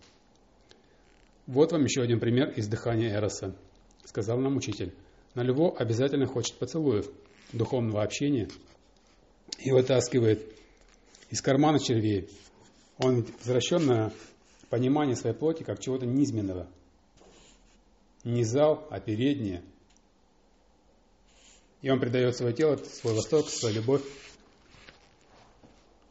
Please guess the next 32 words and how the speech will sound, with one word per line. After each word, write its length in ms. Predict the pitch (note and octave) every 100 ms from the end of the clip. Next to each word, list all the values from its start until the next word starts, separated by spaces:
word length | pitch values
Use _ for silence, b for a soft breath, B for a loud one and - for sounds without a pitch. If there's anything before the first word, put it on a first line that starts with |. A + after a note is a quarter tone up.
| _ _ - - _ _ _ _ _ _ _ _ _ _ _ _ _ _
Вернется 400 | A#2+ C3 D#3+ D#3
госпожа 340 | A#2 - B2+ C3+
Нальво, 460 | C3 C3 D#3+ D#3 - - _ _ -
будет 260 | B2 C3
ласкать 320 | B2 - C#3+
ее 100 | B2
без 120 | G#2+ G#2
страсти, 360 | C#3 D3 C3+
без 140 | G#2+ A2
воли, 260 | C#3 A#2+
без 280 | F#2+ G2 F#2+
радости, 340 | G#2+ C3+ A2+ G#2
только 220 | G2 -
потому, 220 | - D3
что, 100 | C#3
проспав 460 | A2+ A2 - A#2+ -
с 120 | -
нею 200 | A2 G#2
ночь, 220 | C3 C#3+
он 140 | A#2+ C3
утром 500 | E3+ - C3 G#2 G#2
найдет 360 | A2 G#2+ A#2
духовное 400 | - - A#2 A2
общение, 360 | G#2 - A2 G#2
два 180 | F#2+ G2+
микроскопа 500 | G#2 G2+ - C#3 B2
и 60 |
книжечку 380 | G#2+ G#2+ F#2+ -
стихов 420 | - G2+ - G2 - b b b b
в 60 | -
парчевом 380 | A2+ - A2+ G2+
переплете. 560 | G2 G2+ G2+ F#2+ F#2